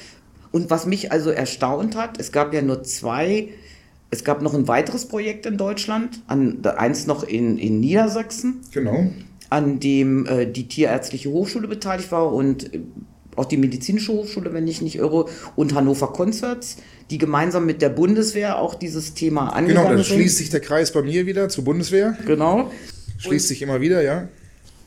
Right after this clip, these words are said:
Speaker 1: die haben wir dann auch noch kennengelernt und diese zwei Gruppen gab's in Deutschland. Diese zwei Projekte, äh, waren in Deutschland aktiv in der Ausbildung von Corona-Spürhunden. Und, ähm, letztendlich war's ja dann so,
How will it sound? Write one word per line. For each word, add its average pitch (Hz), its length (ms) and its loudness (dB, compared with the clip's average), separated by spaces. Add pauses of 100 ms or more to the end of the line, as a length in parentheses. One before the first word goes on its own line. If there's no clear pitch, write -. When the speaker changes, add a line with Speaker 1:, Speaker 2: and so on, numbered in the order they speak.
(360)
Speaker 1:
die 151 240 2
haben 165 100 4
wir 147 120 6
dann 135 140 2
auch 143 140 0
noch 240 120 4
kennengelernt 226 400 4
und 170 140 0
diese 214 340 2
zwei 165 480 2
Gruppen 175 420 0
gab's 143 320 2
in 139 100 0
Deutschland. 123 480 0
Diese 151 280 0
zwei 147 240 0
Projekte, 143 640 2 (420)
äh, 127 260 0
waren 131 180 4
in 127 140 2
Deutschland 127 380 2
aktiv 190 580 -4 (460)
in 156 180 4
der 127 380 4
Ausbildung 151 480 2
von 143 260 -2
Corona-Spürhunden. 113 1200 -2 (520)
Und, 135 440 2
ähm, 117 560 0 (1300)
letztendlich 165 760 0
war's 185 240 -2
ja 175 100 2
dann 135 220 4
so, 185 440 2